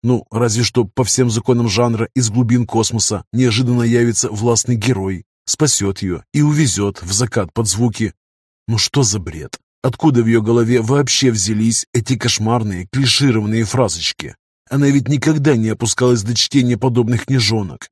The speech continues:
Точнее, как-то раз начинала одну, но... Яркая вспышка полоснула по глазам.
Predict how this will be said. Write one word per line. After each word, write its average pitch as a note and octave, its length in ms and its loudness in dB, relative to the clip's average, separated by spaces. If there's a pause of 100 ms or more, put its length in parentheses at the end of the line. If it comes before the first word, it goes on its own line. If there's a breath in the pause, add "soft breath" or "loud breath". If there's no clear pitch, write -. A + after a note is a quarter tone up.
(320)
Точнее, A#2 640 0
как-то B2+ 300 0
раз B2 220 2
начинала C3 600 2
одну, G#2+ 260 0
но... A2 300 0 (520)
Яркая B2 400 2
вспышка A#2+ 420 -2
полоснула B2 520 0
по G2 100 -8
глазам. F#2 480 -6